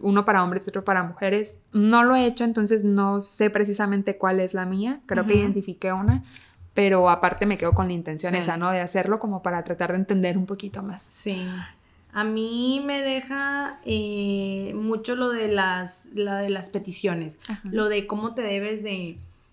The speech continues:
Speaker 2: como que siempre hacemos un, un, una tormenta en un vaso de agua, o, o tan siquiera yo me tiendo a enojar mucho cuando mi novio me dice así como que, no sé,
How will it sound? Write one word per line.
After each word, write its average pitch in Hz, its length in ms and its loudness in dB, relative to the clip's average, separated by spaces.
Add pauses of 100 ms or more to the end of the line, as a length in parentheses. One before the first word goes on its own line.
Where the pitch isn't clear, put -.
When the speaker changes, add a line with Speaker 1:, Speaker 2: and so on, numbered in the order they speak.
Speaker 2:
como 226 260 -4
que 233 100 -2
siempre 226 340 -2
hacemos 285 440 -4
un, 277 500 -10 (580)
un, 254 880 0
una 285 180 -4
tormenta 208 420 -2
en 262 80 2
un 254 100 2
vaso 240 300 0
de 247 80 0
agua, 220 540 -4 (320)
o, 208 440 0
o 214 180 0
tan 208 180 0
siquiera 208 420 0
yo 302 260 0
me 240 200 -2
tiendo 277 520 2 (220)
a 226 160 2
enojar 208 420 -2
mucho 214 380 -8
cuando 208 340 -2
mi 185 280 -4
novio 185 340 -4
me 208 120 -4
dice 190 200 -6
así 190 160 -10
como 196 300 -4
que, 170 320 -8 (920)
no 277 140 6
sé, 202 500 0